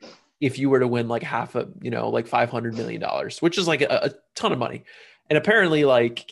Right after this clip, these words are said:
after taxes and all that other shit, it's, like, down to, like, in the three hundreds. I think it's, like, it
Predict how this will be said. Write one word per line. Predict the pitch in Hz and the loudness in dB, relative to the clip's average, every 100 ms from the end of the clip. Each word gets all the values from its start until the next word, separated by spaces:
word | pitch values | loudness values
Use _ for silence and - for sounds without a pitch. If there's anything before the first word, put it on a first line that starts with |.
| - | -4
after | 123 - | -4 -2
taxes | 123 147 139 - 135 127 | 0 0 0 0 2 2
and | 127 | 2
all | 123 | 2
that | 123 | 4
other | 123 117 | 2 0
shit, | - 127 - | 0 2 2
it's, | 120 | 0
like, | 117 | -2
down | 117 120 | 0 0
to, | 117 | -2
like, | 127 | -4
in | 120 | -4
the | 117 | -4
three | 117 117 | -4 -4
hundreds. | 120 117 120 120 | -4 -2 -4 -4
I | |
think | 120 127 | -8 -10
it's, | 120 | -10
like, | - | -12
it | - | -12